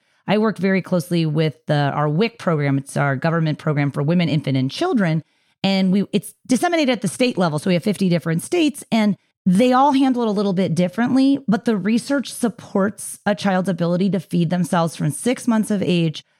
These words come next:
plus when they're showing those other reliable signs of readiness to eat. So we're here today to talk about postural support. And from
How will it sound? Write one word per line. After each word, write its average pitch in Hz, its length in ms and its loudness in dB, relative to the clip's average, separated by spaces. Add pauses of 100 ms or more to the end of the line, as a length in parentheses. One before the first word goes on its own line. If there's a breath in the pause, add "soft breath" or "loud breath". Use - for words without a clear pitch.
(100)
plus 214 240 0
when 214 140 2
they're 202 100 2
showing 175 320 0
those 160 140 0
other 160 220 0
reliable 147 720 0 (260)
signs 165 400 2
of 151 140 -2
readiness 143 400 0
to 135 100 -4
eat. 143 320 -2
So 165 300 -2 (180)
we're 202 160 2
here 330 260 0
today 214 380 2
to 180 100 -4
talk 208 320 0
about 180 380 0 (100)
postural 196 480 0
support. 156 460 -2
And 160 140 0
from 185 200 2